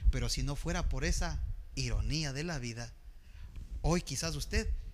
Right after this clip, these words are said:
no me hubiese visto en este programa.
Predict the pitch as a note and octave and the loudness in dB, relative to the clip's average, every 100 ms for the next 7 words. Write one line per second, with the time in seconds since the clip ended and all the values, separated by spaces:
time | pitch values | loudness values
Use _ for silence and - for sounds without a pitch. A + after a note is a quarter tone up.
0 | - A#2 C#3 D#3 C3 C#3 - B2+ C#3+ - | -10 0 2 2 0 -2 -2 -4 -4 -2
1 | - - - - - - A#2 B2 A#2+ B2 | -4 -4 -8 -12 -12 -8 -4 -4 -4 -2
2 | - A2+ A2 G2+ | 0 0 -4 -8